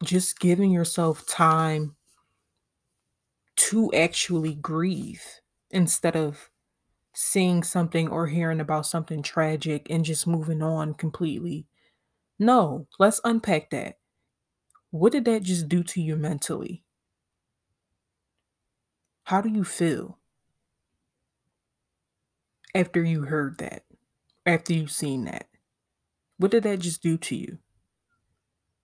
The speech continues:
Because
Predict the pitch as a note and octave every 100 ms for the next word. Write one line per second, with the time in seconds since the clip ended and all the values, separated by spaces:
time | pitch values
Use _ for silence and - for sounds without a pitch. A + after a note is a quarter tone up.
0 | _ _ _ _ _ _ _ _ _ _
1 | _ _ _ _ _ _ F3+ E3+ F3+ E3
2 | E3 D#3 - -